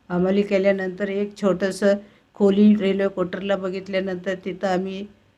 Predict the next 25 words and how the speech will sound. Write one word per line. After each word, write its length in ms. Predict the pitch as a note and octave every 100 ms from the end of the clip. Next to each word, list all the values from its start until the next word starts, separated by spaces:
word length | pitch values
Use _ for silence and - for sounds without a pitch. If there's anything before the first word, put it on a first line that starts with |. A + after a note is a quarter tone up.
| _ _ _ _ _ _ _ _ _ _ _ -
कामं 340 | G3+ F#3+ G#3
केले, 400 | G#3+ G#3 E3+ D#3+ D#3+ _ _
थोडेसे 400 | G3 F#3 G3+ G3+
कानोळे 440 | G#3 F#3 G3 G3+ G3+
घातले, 300 | F#3 F#3 E3
त्याच्यात 540 | F#3+ F3+ G3+ G3+ -
छोटीशी 460 | F#3+ F3+ F#3+ - G3
एक 280 | G3 -
खोली 220 | G3+ G3+ A3
घेतली 380 | G3 F3 F3+
आम्ही. 300 | F3 E3+ E3+ E3+ - _ _ -
खोली 260 | G3 G3
घेतली, 360 | G3 F#3+ F#3 F#3
नंतर 380 | F#3 F3+ F#3 G3+
मी 180 | G3 G3+
खानोळे 440 | - F3+ F3+ F#3+ G3+
व्यवसाय 460 | F#3 F#3 F#3 G3+
सुरू 320 | G#3 - G#3+ G#3+
केला. 340 | F#3+ E3 D#3 E3+ _ _ _ _ _ _ _ _ _
त्यानंतर 680 | G#3 G3+ G#3 F#3+ F3+ G3 F#3 G3 - _ _ _ _ F#3+
मी 280 | G#3 A3+ G#3+ - _ _ _ _ -
स्वतः 580 | G3 G3 G#3 G#3 F#3+
पर-, 360 | G3+ G3 G3 F#3+ F#3+ _ _ _ -
फळ 180 | G#3 G#3
व्यवसाय 580 | G3 G3 F#3+ F#3+ G3+